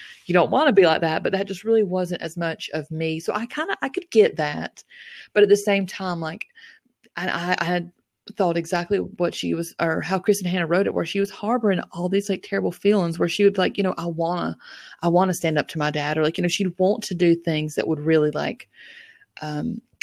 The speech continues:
positively impact her family, but she just found it really difficult. I, I, to me, that made total sense. And then, you know, as she, I think maybe whenever she was seventeen, like, and she started to do more, I was like, "Okay."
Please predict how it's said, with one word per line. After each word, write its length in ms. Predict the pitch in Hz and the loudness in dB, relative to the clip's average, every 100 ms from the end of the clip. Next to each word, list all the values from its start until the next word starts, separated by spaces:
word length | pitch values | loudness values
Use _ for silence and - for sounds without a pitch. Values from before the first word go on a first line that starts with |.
| - - | -12 -2
positively 800 | 180 185 175 180 185 180 170 | 4 4 4 0 2 4 4
impact 420 | 175 170 160 160 170 | 2 -2 -4 -4 -2
her 100 | 165 | -2
family, 380 | 165 160 151 | 0 0 0
but 220 | 156 170 - | 2 2 2
she 120 | 175 | 0
just 200 | 175 - | 0 0
found 300 | 170 165 165 | -2 -2 -2
it 120 | - - | -6 -6
really 400 | 156 165 165 160 | -6 -2 -2 -2
difficult. 400 | 180 - - - | -4 -4 -8 -6
I, 120 | 226 247 - | -6 -6 -4
I, 140 | 220 240 _ - - | -2 -2 _ -12 0
to 80 | 254 | 4
me, 160 | 277 | 6
that 180 | 262 254 | 6 6
made 200 | 214 208 | 4 4
total 260 | - 185 180 | 2 0 2
sense. 300 | 175 156 - - - - - | 0 -6 -8 -16 -18 -16 -4
And 180 | 190 190 | 0 4
then, 240 | 185 175 - - - - | 4 2 -4 -18 -10 0
you 100 | 185 | 4
know, 120 | 170 | 4
as 200 | 175 180 | 4 0
she, 400 | - 180 170 170 | 2 2 0 -4
I 100 | - | -10
think 240 | 156 170 - - _ - | -8 -6 -6 -10 _ -10
maybe 260 | 170 165 160 | -4 -2 -2
whenever 360 | 160 156 - - | -2 -4 -4 -6
she 200 | - 185 | -2 -2
was 180 | 175 | 0
seventeen, 600 | 175 170 170 - 180 170 160 | 2 2 0 -2 0 0 0
like, 180 | 165 - | -4 -4
and 120 | 185 | -2
she 160 | 202 | -2
started 320 | 185 180 170 156 | 0 2 2 0
to 60 | |
do 180 | 156 170 | 2 4
more, 220 | 160 147 | 4 0
I 40 | 170 | 0
was 120 | 170 | -2
like, 100 | - | -2
"Okay." 400 | 240 175 127 | -2 -2 -6